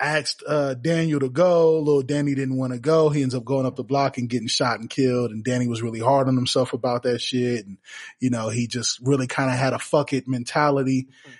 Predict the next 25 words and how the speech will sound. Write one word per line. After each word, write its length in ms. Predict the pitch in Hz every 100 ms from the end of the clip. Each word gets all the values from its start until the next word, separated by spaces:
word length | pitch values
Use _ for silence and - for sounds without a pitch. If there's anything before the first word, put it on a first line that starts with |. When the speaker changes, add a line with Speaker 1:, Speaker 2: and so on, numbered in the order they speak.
| -
Speaker 1:
ever 240 | 156 139 139
since 380 | - 143 120 120
then. 300 | 160 165 143
But 240 | 147 160
here's 600 | - 254 320 302 262 - - _ _ _ _ _ _ 160
the 200 | 185 190
interesting 500 | 180 160 - 147 135
shit 280 | - 135
to 120 | - 120
me, 220 | 113 101
right? 340 | 110 123 117
Like, 300 | 123 131 120 _ _ -
<clears throat> 720 | 139 _ _ _ _ _ -
he 120 | 185
lost 320 | 185 233 -
his 100 | 233
stepfather. 600 | - 190 139 160 143 135
His 160 | 143 135
dad 220 | 147 156
wasn't 280 | 143 139 135
never 180 | 135 131
really 320 | 131 127 123
in 80 | 113
his 140 | 110
life. 320 | 107 92 90